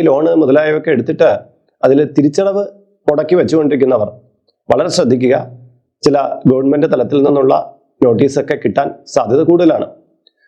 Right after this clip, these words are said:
മാത്രമല്ല, അമിതമായി ലോൺ എടുക്കുന്ന ഒരു പ്രവണത നിങ്ങൾക്കുണ്ടെങ്കിൽ തീർച്ചയായിട്ടും തടയിടേണ്ടുന്ന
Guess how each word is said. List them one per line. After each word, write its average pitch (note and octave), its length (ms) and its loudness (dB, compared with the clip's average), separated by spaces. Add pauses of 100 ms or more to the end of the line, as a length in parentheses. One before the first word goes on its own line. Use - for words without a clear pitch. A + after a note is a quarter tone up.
(120)
മാത്രമല്ല, G#3 420 0 (540)
അമിതമായി G#3+ 520 0
ലോൺ F3 200 2
എടുക്കുന്ന F#3 300 2 (100)
ഒരു E3+ 140 -2
പ്രവണത D3+ 400 0
നിങ്ങൾക്കുണ്ടെങ്കിൽ C#3 580 -2 (200)
തീർച്ചയായിട്ടും D#3 500 0
തടയിടേണ്ടുന്ന E3 580 0